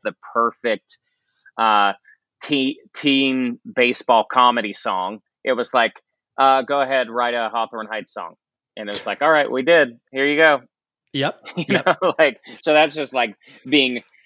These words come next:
Speaker 1: painfully unaware of really what you're supposed to be doing. Like, now, like, I could,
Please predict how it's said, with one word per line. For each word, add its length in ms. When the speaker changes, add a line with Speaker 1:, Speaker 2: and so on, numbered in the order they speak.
Speaker 1:
painfully 720
unaware 920
of 200
really 340
what 240
you're 120
supposed 500
to 60
be 80
doing. 220
Like, 180
now, 380
like, 280
I 120
could, 220